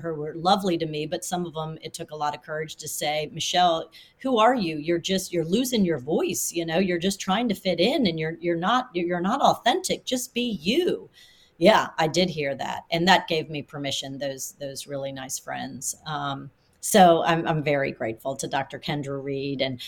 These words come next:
Pat O'Brien was my dean at the time. Let me just say that name again, Pat O'Brien. Our most iconic bar in the city of New Orleans is named Pat O'Brien's. So I always thought it was really ironic that our College of Business dean's name was that of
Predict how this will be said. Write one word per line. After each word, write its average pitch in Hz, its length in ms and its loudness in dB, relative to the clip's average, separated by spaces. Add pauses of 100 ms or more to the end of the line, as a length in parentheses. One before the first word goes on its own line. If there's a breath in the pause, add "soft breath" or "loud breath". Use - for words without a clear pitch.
(120)
Pat 180 180 10
O'Brien 160 460 4
was 147 160 0
my 156 120 2
dean 151 220 0
at 147 100 -2
the 151 60 -6
time. 147 440 0
Let 190 100 8
me 233 80 6
just 202 220 2
say 170 140 6
that 156 220 0
name 151 220 -2
again, 135 340 -4
Pat 202 320 6 (120)
O'Brien. 147 680 2 (420 loud breath)
Our 214 180 10
most 196 420 6
iconic 196 920 4 (180)
bar 143 520 4
in 160 140 0
the 147 80 -2
city 175 300 2
of 156 80 -2
New 160 100 -4
Orleans 139 560 -4
is 147 240 -4
named 143 440 -4
Pat 147 340 2
O'Brien's. 135 720 -4
So 156 180 0
I 156 120 2
always 170 340 2
thought 143 320 0
it 139 80 -6
was 131 320 -8
really 147 280 -6
ironic 143 520 -6
that 135 160 -4
our 147 120 -4
College 151 380 -2
of 151 100 -10
Business 143 380 -6
dean's 151 440 -6
name 143 320 -2
was 139 180 -8
that 143 240 0
of 139 160 -2